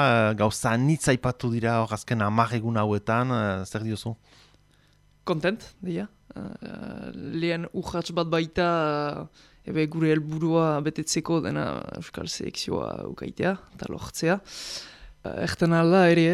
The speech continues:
Speaker 2: eh, luzaz eta luzaz ez dela deus gertatu azken urteetan, eh, ez zen, eh, sobera aipatzen gauza. Eta hor, deia, hola, ede-, edabideetan eta dena agertzea,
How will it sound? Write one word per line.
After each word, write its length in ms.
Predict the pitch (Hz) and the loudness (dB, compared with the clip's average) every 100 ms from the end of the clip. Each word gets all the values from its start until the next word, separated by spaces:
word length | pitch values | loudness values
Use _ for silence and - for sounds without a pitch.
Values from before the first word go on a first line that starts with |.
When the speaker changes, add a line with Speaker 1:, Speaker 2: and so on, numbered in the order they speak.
| 185 | 6
Speaker 2:
eh, 40 | 160 | 4
luzaz 420 | 170 160 165 - | 2 2 0 2
eta 120 | 165 | 0
luzaz 380 | 160 - 170 - | 0 2 0 -2
ez 80 | 175 | -4
dela 200 | - 151 | 2 4
deus 260 | 156 156 170 | 4 2 2
gertatu 520 | 165 - 156 175 185 | 0 0 0 2 2
azken 260 | 160 - | 2 0
urteetan, 640 | 160 - - 156 170 180 202 - | 0 0 2 4 4 4 2 -4
eh, 120 | 65 | -12
ez 120 | - | -4
zen, 180 | - 156 | -2 -2
eh, 160 | 147 - | -2 -4
sobera 560 | - - 156 151 147 - | -4 -2 2 2 0 -2
aipatzen 600 | - 160 151 151 - 165 160 | -2 -2 2 0 2 0 2
gauza. 380 | 147 - 170 185 - - - - | 2 4 2 2 -8 -16 -16 -10
Eta 140 | - 151 | 2 4
hor, 180 | 160 - - | 4 -2 -10
deia, 400 | 185 165 165 175 | -2 4 6 6
hola, 180 | 151 - - | 2 0 -4
ede-, 500 | - - 92 76 62 - | -6 -6 -6 -6 -8 -4
edabideetan 640 | - 151 160 165 160 170 165 | 0 2 4 4 4 2 2
eta 540 | 156 156 151 147 147 | 2 2 2 0 -2
dena 220 | 151 156 156 | -2 0 0
agertzea, 760 | 156 165 - - 185 175 175 | 2 0 0 0 4 4 2